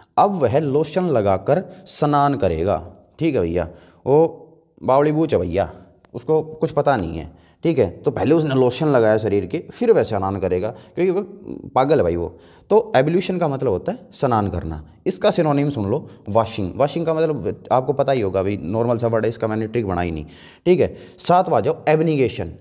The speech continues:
एबनिगेशन का मतलब होता है अस्वीकार। इसकी ट्रिक सुन लो, अब को पकड़ा, फिर एन ई जी ए, नेगा को पकड़ा। नेगा मतलब नेगेटिव। ठीक है, अब इसकी ट्रिक सुन लो, अब मैं नेगेटिव लोगों को अस्वीकार करूँगा,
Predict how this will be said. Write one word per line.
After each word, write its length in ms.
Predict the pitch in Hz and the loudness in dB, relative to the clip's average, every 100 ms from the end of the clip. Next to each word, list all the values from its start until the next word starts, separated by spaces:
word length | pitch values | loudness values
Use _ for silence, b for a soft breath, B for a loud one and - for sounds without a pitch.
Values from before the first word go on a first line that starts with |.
| - 127 | -4 0
एबनिगेशन 520 | 151 175 175 160 175 | 0 0 -2 -4 -2
का 100 | 156 | -2
मतलब 300 | 139 151 117 | 0 0 0
होता 220 | 98 185 | 0 -2
है 220 | - 127 | 0 0
अस्वीकार। 560 | 123 113 107 85 - - _ 202 | 0 -2 -4 -6 -10 -16 _ -6
इसकी 300 | - - 220 | -4 -2 0
ट्रिक 220 | 175 - | 0 -2
सुन 160 | 95 | -6
लो, 180 | 78 78 - b b b b b _ - | -6 -6 -8 b b b b b _ 0
अब 460 | 180 196 208 - - - - | 2 2 -2 -4 -20 -10 -2
को 100 | 151 | 0
पकड़ा, 440 | 156 160 160 160 - | 0 0 -4 -8 -16
फिर 240 | - 156 - | -6 -6 -2
एन 180 | 143 170 - | 0 0 0
ई 100 | 147 | -2
जी 360 | 123 139 98 | -2 -2 0
ए, 140 | 82 B B B 107 | -2 B B B -2
नेगा 400 | 113 127 135 135 | 2 2 4 2
को 120 | 135 | 0
पकड़ा। 300 | 123 127 127 | 0 -2 0
नेगा 300 | 120 135 151 | 0 2 0
मतलब 320 | 147 185 180 | 0 -4 -6
नेगेटिव। 560 | 110 110 110 98 85 - - - | -4 0 0 0 -2 -6 -20 -4
ठीक 160 | 180 123 | -2 0
है, 220 | 92 - B B B - | -2 -8 B B B -2
अब 120 | 185 | -2
इसकी 200 | 185 185 | -2 -4
ट्रिक 220 | - 117 | -4 -6
सुन 160 | - 82 | -6 -8
लो, 200 | 92 90 B B _ | -8 -8 B B _
अब 140 | 175 208 | 0 2
मैं 280 | 175 170 175 | 0 -2 -2
नेगेटिव 580 | 151 156 165 175 190 | 0 0 0 -2 -4
लोगों 360 | 160 127 131 151 | -2 -2 -2 -4
को 140 | 151 | -2
अस्वीकार 680 | - 117 120 - 135 139 135 | -2 0 -2 -2 -2 0 0
करूँगा, 580 | 135 101 90 95 147 | 0 0 0 0 -2